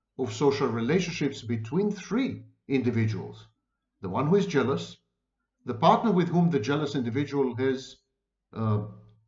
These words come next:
um, um, intimate relationship or desires a relationship,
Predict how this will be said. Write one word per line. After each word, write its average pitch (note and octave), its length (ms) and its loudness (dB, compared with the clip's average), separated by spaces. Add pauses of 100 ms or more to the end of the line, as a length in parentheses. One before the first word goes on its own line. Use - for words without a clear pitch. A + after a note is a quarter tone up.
(480)
um, F2+ 400 -8
um, E2+ 400 -10
intimate D#3+ 420 0
relationship C3+ 580 -2 (680)
or F#2 180 -8
desires B2 560 6
a G#2+ 60 0
relationship, G2 600 -4